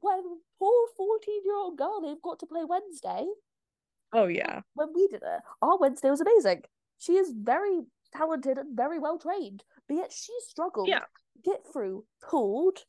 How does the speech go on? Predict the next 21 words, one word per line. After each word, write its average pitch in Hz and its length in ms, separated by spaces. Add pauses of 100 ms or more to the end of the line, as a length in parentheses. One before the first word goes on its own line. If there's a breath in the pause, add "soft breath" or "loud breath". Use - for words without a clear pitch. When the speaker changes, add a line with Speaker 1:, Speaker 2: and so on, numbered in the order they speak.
(400 soft breath)
Speaker 1:
and 233 180
then 302 240 (140)
into 254 520
One 220 360
Normal 226 320
Night. 262 320 (1120)
Speaker 2:
Yeah. 190 460 (320)
Speaker 1:
Because 285 180
One 302 300
Normal 392 280 (120)
Night, 262 180
Wednesday's 349 460
also 330 260
singing 277 480
and 214 120
often 220 600
running 302 300
around 285 260
the 302 60
stage. 233 580 (220)
Speaker 2:
Yeah, 254 260